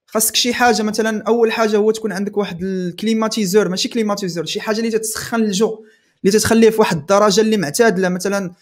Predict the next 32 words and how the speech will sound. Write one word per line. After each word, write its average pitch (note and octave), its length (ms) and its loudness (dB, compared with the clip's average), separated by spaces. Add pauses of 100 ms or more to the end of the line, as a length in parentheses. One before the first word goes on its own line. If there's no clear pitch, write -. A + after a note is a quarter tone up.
(160)
حيت F3 160 -6
الدراري A3 600 0 (280)
شحال A3+ 280 0
ما B3+ 80 2
كان B3 180 0
الجو A3 540 0 (220)
سخيخن A3+ 420 -4
شي A#3 120 -2
شويه، A#3 240 -2
شحال A#3 280 -2
ما B3 80 -2
تيترخاو A#3 580 -2
وتيجيهم A3 420 -2
النعاس G#3+ 440 -2
وتيجلسوا. G3 480 -6 (680)
شحال A3+ 260 0
ما B3 140 2
كان A#3+ 320 2
بارد A3 380 4
ولا A3 240 4
هذا B3+ 260 2 (120)
يقدروا G3+ 360 -2
يمرضوا. G#3+ 460 -2
يعني G3+ 340 -2
خاص G#3+ 280 -6
تشوف B3+ 240 -6
لي A#3 120 0
نورم G3+ 280 0
بعدا E3+ 220 0
ديال، G3 340 2 (440)
ديال G#3 280 2
كيفاش A#3 640 0